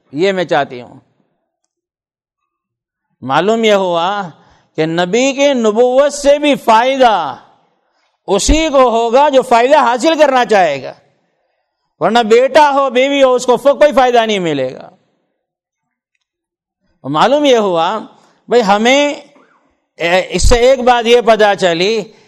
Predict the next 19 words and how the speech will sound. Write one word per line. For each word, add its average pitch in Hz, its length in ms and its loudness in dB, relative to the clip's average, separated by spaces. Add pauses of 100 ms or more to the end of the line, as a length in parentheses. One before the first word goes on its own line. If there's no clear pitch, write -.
(140)
کہ 190 120 0
جس 262 360 -2
ماحول 240 920 0
میں 254 280 0
آپ 226 460 0
ہیں، 175 720 -4 (960)
اگر 247 360 2
وہ 277 380 0
ماحول 240 680 0
ایمان 226 640 -2
اور 208 200 2
اسلام 208 640 -2
والا 196 580 0
ہے، 170 380 -4 (640)
آپ 254 360 2
اس 226 300 0
سے 262 180 4 (140)
قریب 240 460 0 (300)
ہیں 202 420 -4